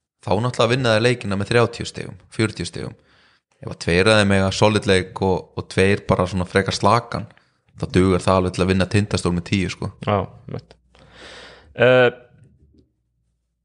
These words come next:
Speaker 2: við erum á því að, að Stólarnir séu á leiðinni í sumarfrí á laugardaginn, þrjú núll. Uh, förum kannski bara í
Speaker 1: Mér finnst líka bara, mér finnst líka bara Tindastóll ekki finna neinar lausnir sóknarlega, sko.
Speaker 2: Nei.
Speaker 1: Þú veist, Keflavík eru búin að vera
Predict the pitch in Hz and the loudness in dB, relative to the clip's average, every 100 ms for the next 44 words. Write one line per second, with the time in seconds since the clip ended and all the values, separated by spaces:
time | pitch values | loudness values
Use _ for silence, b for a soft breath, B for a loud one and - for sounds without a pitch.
0 | _ _ _ - 131 135 123 95 131 131 | _ _ _ -4 0 2 0 0 0 2
1 | 120 117 113 113 98 - _ 117 117 - | 2 4 2 2 -2 -6 _ -6 -4 -2
2 | 127 113 113 113 110 104 104 107 104 104 | -2 -2 0 0 0 -2 -4 -6 -4 -4
3 | 92 101 92 107 101 101 107 135 131 127 | -4 -4 -4 -2 -2 -2 -6 -6 -4 -2
4 | 123 - _ _ _ 131 117 120 117 - | -4 -8 _ _ _ 4 6 4 2 -4
5 | - - 151 151 127 120 123 123 123 117 | -20 -8 -4 -2 -4 0 2 2 -2 -4
6 | 95 _ - 95 107 117 - 110 113 107 | -8 _ -4 -2 0 -2 -2 2 4 4
7 | 101 107 104 98 90 113 123 110 - 92 | 2 -4 -4 -8 -4 -4 -2 -4 -6 -6
8 | 92 101 95 90 92 120 139 101 87 104 | -6 -4 -4 0 2 2 2 -2 -2 -2
9 | 117 - 82 98 98 - 65 55 - - | -2 -6 -6 -4 -4 -6 -10 -10 -16 -20
10 | - - 104 90 b b b b b b | -18 -8 -6 -8 b b b b b b
11 | 92 - - 110 120 104 107 98 104 95 | -8 -2 -2 2 2 2 0 0 0 4
12 | 95 | 4